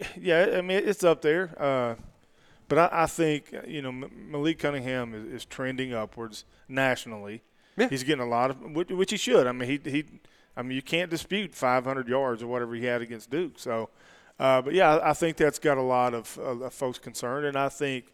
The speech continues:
Speaker 1: the predictors of the game, the Vegas and F P Is and all that,
Speaker 2: Yeah.
Speaker 1: I think are valuing Louisville's losses more than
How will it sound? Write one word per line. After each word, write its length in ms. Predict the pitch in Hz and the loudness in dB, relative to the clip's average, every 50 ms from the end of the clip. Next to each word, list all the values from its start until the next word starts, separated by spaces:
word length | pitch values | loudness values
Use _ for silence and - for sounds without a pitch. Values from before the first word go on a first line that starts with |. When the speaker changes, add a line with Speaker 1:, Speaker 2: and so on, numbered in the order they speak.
| _ _ _ _ - | _ _ _ _ -4
Speaker 1:
the 100 | - 143 | -4 -4
predictors 640 | - - 143 131 120 147 165 160 - 139 123 117 113 | -2 -2 -4 -2 2 2 2 2 2 -4 -6 -6 -8
of 100 | 113 107 | -8 -10
the 80 | 110 | -10
game, 380 | 104 101 98 95 95 110 123 117 | -10 -10 -12 -12 -12 -12 -12 -10
the 220 | 117 113 110 110 _ _ _ _ _ _ _ _ _ | -8 -8 -8 -8 _ _ _ _ _ _ _ _ _
Vegas 500 | - 135 135 131 127 117 131 139 135 - | -2 0 0 0 0 0 -2 -4 -4 -6
and 280 | 135 117 110 110 110 110 | -10 -10 -12 -12 -14 -10
F 180 | 135 127 - - | -10 -10 -10 -6
P 120 | - 123 | -6 -4
Is 220 | 117 110 110 113 107 | -2 -2 -2 -4 -6
and 80 | 110 113 | -8 -8
all 120 | 110 110 110 | -8 -6 -6
that, 200 | 113 117 113 104 | -4 -4 -2 -2
Speaker 2:
Yeah. 180 | 95 90 82 - - - - - | -2 -2 -4 -6 -10 -14 -6 -4
Speaker 1:
I 80 | 151 - | -2 -2
think 340 | - 185 175 165 151 - - | 2 2 0 0 0 -2 -2
are 180 | 139 135 135 | 0 0 0
valuing 760 | 131 117 113 135 139 147 160 165 165 151 147 147 147 139 135 127 _ _ _ _ _ _ _ _ - | -2 -2 0 2 4 4 4 2 2 0 -2 -4 -6 -8 -12 -14 _ _ _ _ _ _ _ _ -8
Louisville's 540 | 131 135 147 160 156 143 135 135 127 113 123 | -2 0 2 2 2 2 0 -4 -4 -4 -2
losses 520 | 127 123 123 131 135 - - 151 143 123 | 0 2 2 2 2 0 -4 -6 -6 -8
more 260 | 131 131 127 127 127 123 | -8 -6 -4 -4 -4 -4
than 260 | 120 120 117 110 | -6 -8 -12 -12